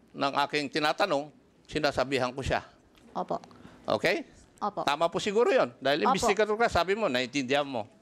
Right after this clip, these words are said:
Speaker 2: Opo.
Speaker 1: Tama. So, i-demote ka. That is what you
Speaker 2: Yes.
Speaker 1: answered.
Speaker 2: Opo.
Speaker 1: Nagreklamo ka ba sa Civil Service Commission?
Speaker 2: Hindi po ako nagreklamo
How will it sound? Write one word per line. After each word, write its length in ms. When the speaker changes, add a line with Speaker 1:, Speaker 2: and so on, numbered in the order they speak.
Speaker 2:
Opo. 320
Speaker 1:
Tama. 340
So, 480
i-demote 600
ka. 240
That 220
is 120
what 240
you 360
Speaker 2:
Yes. 100
Speaker 1:
answered. 360
Speaker 2:
Opo. 300
Speaker 1:
Nagreklamo 680
ka 160
ba 140
sa 320
Civil 320
Service 400
Commission? 480
Speaker 2:
Hindi 260
po 160
ako 180
nagreklamo 840